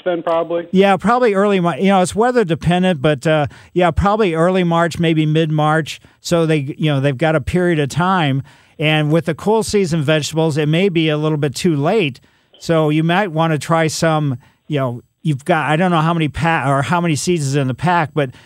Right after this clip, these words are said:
Speaker 2: maybe do a few seeds and then wait for a week or so and then do some more seeds and then do some more seeds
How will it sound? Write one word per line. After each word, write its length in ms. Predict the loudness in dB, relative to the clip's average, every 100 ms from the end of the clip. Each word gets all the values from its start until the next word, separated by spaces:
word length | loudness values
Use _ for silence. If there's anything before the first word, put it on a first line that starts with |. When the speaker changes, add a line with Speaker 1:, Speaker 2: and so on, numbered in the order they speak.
| _ -2
Speaker 2:
maybe 340 | 0 2 0
do 260 | 0 0 0
a 60 |
few 260 | -2 -2 -2
seeds 600 | -2 0 0 0 -4 -14 _ _ -8
and 160 | -4
then 180 | -2 0
wait 240 | 0 -2 -2
for 160 | 0
a 60 | 0
week 280 | 2 0 0
or 80 |
so 220 | 0 0 0
and 100 | 0
then 140 | 0
do 140 | 0
some 160 | -2 -2
more 200 | 0 0
seeds 480 | 0 0 0 0 -2
and 160 | -6 -4
then 80 | -2
do 180 | -2 -2
some 160 | -2
more 260 | -2 0 0
seeds 460 | -2 -2 -2 -2